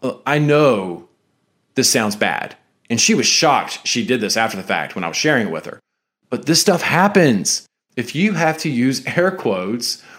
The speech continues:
or add hypothetical connector phrases like "what if," then it's probably a twist. You're making a square peg fit in a round hole. Twisting like this lets her use this one fact she knows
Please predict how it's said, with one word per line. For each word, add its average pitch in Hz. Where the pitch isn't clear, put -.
or 131
add 143
hypothetical 139
connector 151
phrases 104
like 101
"what 120
if," 143
then 131
it's 131
probably 110
a 110
twist. -
You're 135
making 135
a 110
square 117
peg 113
fit -
in 110
a 104
round 95
hole. -
Twisting 123
like 185
this 123
lets 160
her 185
use 131
this 107
one 147
fact 202
she 185
knows 107